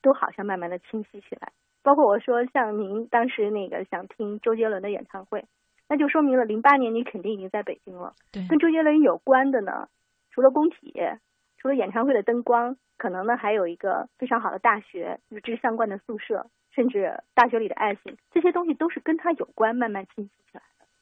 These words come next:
Speaker 2: 嗯。
Speaker 1: 那我自己当时吃鸭血粉丝的时候是在中学嘛，
Speaker 2: 嗯。
Speaker 1: 当老师的时候，就即便到今天我吃鸭血粉丝的时候，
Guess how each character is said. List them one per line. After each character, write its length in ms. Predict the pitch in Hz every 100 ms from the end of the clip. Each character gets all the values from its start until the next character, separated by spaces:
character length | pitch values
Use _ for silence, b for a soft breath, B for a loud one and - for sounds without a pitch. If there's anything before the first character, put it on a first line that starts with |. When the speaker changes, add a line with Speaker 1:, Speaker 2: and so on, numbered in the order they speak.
| _ 240
Speaker 2:
嗯。 280 | 214 202 - _ _ _ _ _ _
Speaker 1:
那 60 | 285
我 120 | 208
自 200 | 196 339
己 160 | 302 294
当 180 | 226 254
时 140 | 226 208
吃 120 | 247
鸭 140 | 226
血 120 | 247
粉 160 | 214 - -
丝 80 |
的 140 | 214 208
时 120 | -
候 200 | 185 190
是 280 | - 202 202 _ _ _ _ _ _ _
在 120 | 220
中 180 | 214 254
学 180 | - -
嘛， 200 | 92 - _ _
Speaker 2:
嗯。 280 | - 202 175 -
Speaker 1:
当 140 | 226
老 140 | 208 185
师 160 | -
的 100 | 214
时 140 | - -
候， 160 | 175 - _ _ _ _
就 80 | -
即 140 | 254 240
便 160 | 339
到 120 | 277 208
今 240 | 294 302
天 340 | 302 233 233
我 260 | 220 196 190
吃 200 | - 220
鸭 140 | 202 208
血 120 | 190
粉 160 | 185 -
丝 80 | 190
的 100 | 202
时 140 | - -
候， 240 | 175 -